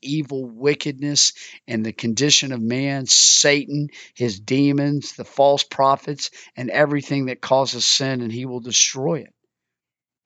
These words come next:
But until then, God is using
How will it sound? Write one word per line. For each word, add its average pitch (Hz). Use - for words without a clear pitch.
But 123
until 156
then, 143
God 127
is 110
using 131